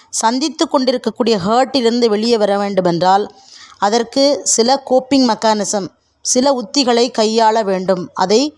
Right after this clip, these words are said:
இலவசமாக சொல்லித் தருகிறேன். அதற்கு Business and Life with கவிதா பலராமன் YouTube சேனலை சப்ஸ்கிரைப் செய்து கொள்ளுங்கள். உங்களுக்கு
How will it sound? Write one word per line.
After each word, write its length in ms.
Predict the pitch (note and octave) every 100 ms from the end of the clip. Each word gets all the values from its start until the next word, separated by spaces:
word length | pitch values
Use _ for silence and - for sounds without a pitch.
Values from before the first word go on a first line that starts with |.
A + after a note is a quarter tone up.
| _
இலவசமாக 680 | G#3+ B3 B3 A3 F#3+ F#3
சொல்லித் 300 | A#3 G3 G3
தருகிறேன். 560 | G3 F3 E3+ F#3 F3+ - _ _ _ _
அதற்கு 640 | F#3 A3 A3+ C#4 D4 C#4+ _ _ _
Business 380 | G3+ A3+ D4+ D#4
and 140 | D4 A#3+
Life 300 | A3+ A3+ C4+
with 260 | - A3
கவிதா 220 | G#3 G#3 A3
பலராமன் 440 | F#3+ F#3+ F#3+ F#3+ - _ -
YouTube 320 | A3+ C#4 A#3+ -
சேனலை 400 | A3+ G3+ G#3+ C#4+ - _ -
சப்ஸ்கிரைப் 360 | G3 G3 B3+
செய்து 300 | G#3+ A3 F#3+
கொள்ளுங்கள். 580 | F#3+ G3 G3 G#3 D4 D4+ _ _ _ _
உங்களுக்கு 760 | G#3 G#3+ A3 G#3+ G#3+ C#4+ D#4+